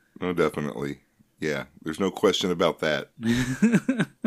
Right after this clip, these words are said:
Speaker 2: But, uh, yeah, this is a film with quite a cast. Of course,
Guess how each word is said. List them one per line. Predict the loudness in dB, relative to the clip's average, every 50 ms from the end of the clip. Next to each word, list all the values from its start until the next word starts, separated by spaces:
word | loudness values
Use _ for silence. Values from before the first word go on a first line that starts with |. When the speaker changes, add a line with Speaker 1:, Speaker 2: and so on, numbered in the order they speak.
| -6 -4 -2 -2 -2 -2 -2 _ -6 -6 -6 -4 _ -6 -6 -6 _ -8 -8 -8 _ _ _ _ _ -20 -20 -20 -20 -20 -20 -20 -20 _ _ _ _
Speaker 2:
But, | 2 4 4 6 6 6
uh, | 6 6 6 6 6 6 6 6 4
yeah, | 4 4 2 2 2
this | 2 2 2 2 2
is | 4 6 8 8 8 8 6 2 0 0
a | 2 2 2
film | 2 4 4 6 6 6 4 2
with | -2 -2
quite | -2 0 0 2 2 2
a | -2
cast. | -4 -2 0 2 4 4 2 2 0 -2
Of | -4 -4 -2
course, | 0 4 4 6 4 4 2 0 -2 -2 -4 -6